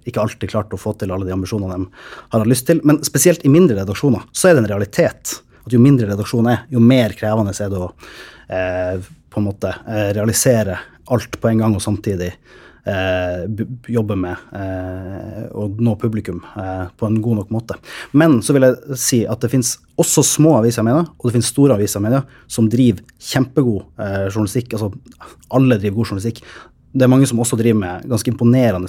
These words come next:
prosjekter som hadde fortjent å ha et, eh, enda større publikum, eh, hver dag. Og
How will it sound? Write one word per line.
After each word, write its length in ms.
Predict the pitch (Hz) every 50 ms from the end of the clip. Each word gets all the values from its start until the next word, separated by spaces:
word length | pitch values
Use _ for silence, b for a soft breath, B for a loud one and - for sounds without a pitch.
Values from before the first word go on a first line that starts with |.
| -
prosjekter 480 | - - 101 - 117 117 - - - -
som 320 | - - 101 98 90 - b b b b b b b -
hadde 160 | 113 113 95
fortjent 500 | 104 - - 151 143 117 113 - - -
å 140 | - 104 98
ha 140 | 113 107 92
et, 220 | 92 - - - 101
eh, 360 | 92 92 92 95 95 98 104 - _ 131
enda 180 | 127 120 117
større 220 | 113 - 113 101 101
publikum, 400 | - 139 127 110 - 92 - - - _ b b b b b b b b -
eh, 760 | 101 101 98 95 95 95 92 92 92 92 92 92 95 92 98 104
hver 280 | 135 131 117 113 113 123
dag. 220 | 147 175 175 - - -
Og 360 | 147 131 127 123 123 117 -